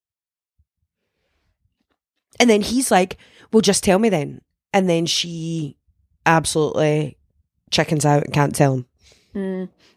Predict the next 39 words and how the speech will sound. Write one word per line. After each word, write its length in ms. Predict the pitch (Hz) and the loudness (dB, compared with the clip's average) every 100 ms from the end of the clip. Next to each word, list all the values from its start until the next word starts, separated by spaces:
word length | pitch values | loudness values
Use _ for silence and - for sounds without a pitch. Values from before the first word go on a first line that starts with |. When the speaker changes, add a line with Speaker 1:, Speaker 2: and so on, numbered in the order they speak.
| - | -6
Speaker 2:
So 100 | 247 | 0
remember, 440 | 233 233 240 233 226 | 2 2 4 2 2
I 80 | 208 | 0
don't 160 | 233 | -2
know 60 | 240 | -2
if 80 | 247 | -8
I 40 | |
cut 240 | - 226 | -12 -8
it 60 | - | -2
out 180 | 208 208 | 0 0
the 100 | 208 | 0
last 280 | 202 196 - | 0 0 -2
episode, 380 | 185 - 180 | -2 -2 -2
but 100 | - | -2
we 120 | - 196 | -2 0
definitely 340 | 190 - 180 | 0 0 -6
talked 340 | - - 190 - | -4 -2 -2 0
about 260 | 180 175 | -2 -2
it 20 | - | -6
in 60 | |
the 80 | 180 | -6
last 280 | 156 160 - | -4 -4 0
episode, 480 | 175 170 - 170 - - - _ - | 0 0 -2 -4 -4 -16 -20 _ -4
that 140 | 175 | -2
there 100 | 175 | 0
was 140 | 170 180 | -2 -4
a 40 | |
boy 520 | 175 185 175 170 170 165 | -4 0 2 2 0 -6
that 120 | - | -4
I 640 | 165 160 156 156 151 151 147 | 0 2 2 2 0 -2 -6
liked 600 | 170 156 147 135 - - - | -2 2 2 0 -8 -20 -20
for, 200 | - 165 | -6 0
like, 160 | 165 - - | 0 0 2
all 280 | 151 151 | 2 2
of 140 | 151 - | -4 -10
my 80 | 175 | -10
secondary 480 | - 160 185 170 | -8 -8 -8 -10
school. 300 | 160 - - 185 _ _ _ _ _ _ _ _ - - _ | -8 -8 -8 -12 _ _ _ _ _ _ _ _ -16 -16 _
Um, 380 | 185 180 180 185 | 0 2 0 -4